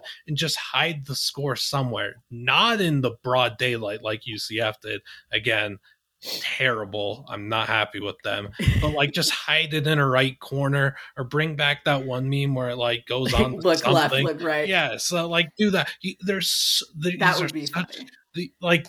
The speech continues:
Speaker 1: people that run these accounts are some of the most, these social teams are some of the most underappreciated people in college sports. They are so creative and have so many, like, great ideas.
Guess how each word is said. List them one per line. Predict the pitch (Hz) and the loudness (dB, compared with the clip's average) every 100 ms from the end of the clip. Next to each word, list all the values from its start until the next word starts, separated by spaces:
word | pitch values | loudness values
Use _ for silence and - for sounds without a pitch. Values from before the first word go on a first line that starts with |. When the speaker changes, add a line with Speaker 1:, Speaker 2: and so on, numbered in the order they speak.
| - | -10
Speaker 1:
people | - 196 202 214 | -4 -4 -2 2
that | 202 147 | 2 2
run | 127 135 | 2 2
these | 151 143 135 | 2 0 0
accounts | - 113 131 139 - | -2 0 0 0 -2
are | 120 110 110 - | -2 -2 -6 -10
some | - - 131 | -6 -2 0
of | 127 | 0
the | |
most, | 127 123 123 - - _ _ _ - | -2 -2 -2 -4 -10 _ _ _ -4
these | 139 143 - | -2 0 2
social | 139 127 127 | 2 0 -4
teams | 120 110 | -6 -4
are | |
some | 110 127 | -4 -4
of | 123 | -2
the | |
most | 117 117 - | -2 -2 -2
underappreciated | 120 127 135 123 117 113 110 - 110 110 101 | -2 -2 -2 -4 -6 -8 -8 -4 -2 -2 -4
people | 110 110 131 117 | -6 -4 -2 -2
in | 107 113 | -2 -4
college | 120 117 113 110 - | -4 -4 -4 -4 -10
sports. | - 110 120 156 - - - - - _ _ | -12 -6 -4 -4 -6 -12 -16 -20 -20 _ _
They | 180 233 220 | 0 2 4
are | 180 127 | 2 0
so | - - 202 180 | 0 2 2 0
creative | 165 160 143 147 156 | -2 -2 0 0 0
and | 131 | 0
have | 131 131 | -2 -2
so | - - 151 147 170 | -2 0 2 4 4
many, | 151 147 151 123 - 156 | 4 2 0 -4 -10 -4
like, | 120 120 - | -2 -2 -10
great | 117 113 131 143 | -8 0 2 4
ideas. | 139 120 120 147 180 175 | 4 2 0 0 0 -2